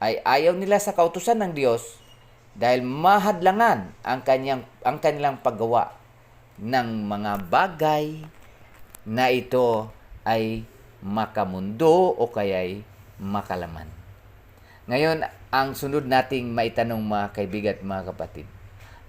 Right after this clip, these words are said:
ano ang nagsasabing nakilala niya si Kristo pero ayaw naman sumunod sa kautusan ng Diyos?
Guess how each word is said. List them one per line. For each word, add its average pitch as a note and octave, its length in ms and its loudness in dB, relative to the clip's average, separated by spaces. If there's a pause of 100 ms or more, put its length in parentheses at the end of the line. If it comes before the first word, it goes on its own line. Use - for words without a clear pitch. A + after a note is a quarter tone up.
ano F3+ 320 6
ang E3+ 240 2
nagsasabing C#3 840 2
nakilala C3+ 580 4
niya C3 240 0
si A#2+ 160 -8
Kristo A2+ 720 -6 (400)
pero E3 400 6
ayaw F3+ 380 6
naman E3+ 340 0
sumunod E3 480 -2
sa E3 80 -4
kautusan D#3 540 2
ng F#3+ 100 -4
Diyos? A3+ 400 -2